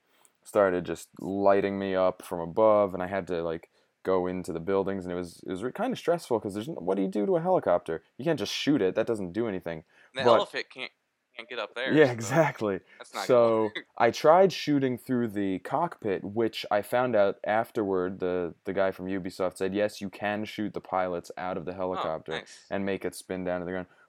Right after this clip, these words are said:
Speaker 1: But that, that wasn't working 'cause I was below it. So I
Speaker 2: Uh.
Speaker 1: spent a bunch of time, like, just going through each of the individual houses, which are all open, and I found a little rocket launcher, like a, like a sort of grenade launcher, not a rocket launcher.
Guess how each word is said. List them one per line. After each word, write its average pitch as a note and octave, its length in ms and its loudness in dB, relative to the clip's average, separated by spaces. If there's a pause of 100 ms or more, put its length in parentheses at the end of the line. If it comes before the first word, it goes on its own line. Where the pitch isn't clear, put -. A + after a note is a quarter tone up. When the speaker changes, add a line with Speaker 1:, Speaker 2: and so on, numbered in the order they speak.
Speaker 1:
But A2 100 2
that, C3 260 10
that G#2+ 140 6
wasn't F#2+ 260 0
working F2 260 -4
'cause F2+ 120 -8
I E2+ 60 -2
was E2+ 100 -6
below F2 400 0
it. D2 120 -6 (260)
So G#2 400 4
I D#2+ 100 2
Speaker 2:
Uh. G2 40 -2
Speaker 1:
spent B2+ 280 0
a G#2 40 0
bunch G#2+ 200 -2
of F#2+ 80 -8
time, G2+ 300 -2
like, F2+ 180 -2
just F#2 240 -10 (120)
going G2+ 320 0
through G#2 500 -4 (260)
each A2 280 -8
of G2+ 140 -2
the G2+ 140 -2
individual G2 540 -2
houses, F2+ 500 -2
which F2+ 160 -8
are F2 120 -2
all F#2 200 2
open, E2 360 -6 (340)
and F2+ 320 -4
I F2+ 60 -4
found F2+ 460 -4
a D2+ 160 -4
little E2+ 200 -4
rocket F2 400 -2
launcher, D#2+ 720 -10 (120)
like E2+ 220 -6
a, D#2+ 320 -4 (420)
like E2+ 220 -10
a D#2 380 -12
sort F2 220 -8
of E2 80 -12
grenade E2+ 400 -8
launcher, D#2+ 300 -12
not E2 160 -8
a D#2 40 -8
rocket E2 280 -12
launcher. D#2+ 400 -12